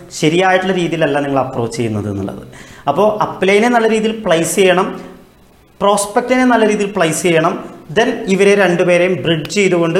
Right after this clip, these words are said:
ഇവരെ രണ്ടുപേരെയും, "സർ, ഇദ്ദേഹത്തിന് ആ പ്രൊജക്റ്റിനെ കുറിച്ചൊന്ന് പറഞ്ഞു കൊടുക്കാമോ?" എന്നുള്ള രീതിയിൽ നിങ്ങൾ പറഞ്ഞു കൊടു-, ആ, ആ രീതിയിൽ നിങ്ങൾ അപ്ലൈനെ പ്ലേസ് ചെയ്ത് കഴിഞ്ഞാൽ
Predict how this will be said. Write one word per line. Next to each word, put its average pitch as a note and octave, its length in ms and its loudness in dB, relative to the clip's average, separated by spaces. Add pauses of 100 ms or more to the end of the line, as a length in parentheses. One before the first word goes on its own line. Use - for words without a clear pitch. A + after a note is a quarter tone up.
(140)
ഇവരെ E3+ 280 2
രണ്ടുപേരെയും, D#3+ 600 2
"സർ, D#3+ 300 2 (140)
ഇദ്ദേഹത്തിന് D#3 480 0
ആ D#3+ 300 -2
പ്രൊജക്റ്റിനെ D3+ 480 -2
കുറിച്ചൊന്ന് D3 320 -6
പറഞ്ഞു C3+ 260 -4
കൊടുക്കാമോ?" B2 600 -4 (220)
എന്നുള്ള C4 320 2
രീതിയിൽ G3+ 300 2
നിങ്ങൾ F#3+ 140 2
പറഞ്ഞു E3 280 0
കൊടു-, D#3+ 340 -4
ആ, D3+ 80 0
ആ G3 360 2
രീതിയിൽ B3 340 0
നിങ്ങൾ A3+ 160 0
അപ്ലൈനെ F#3+ 380 0
പ്ലേസ് F3+ 300 -2
ചെയ്ത് E3 180 -2
കഴിഞ്ഞാൽ D#3+ 320 -2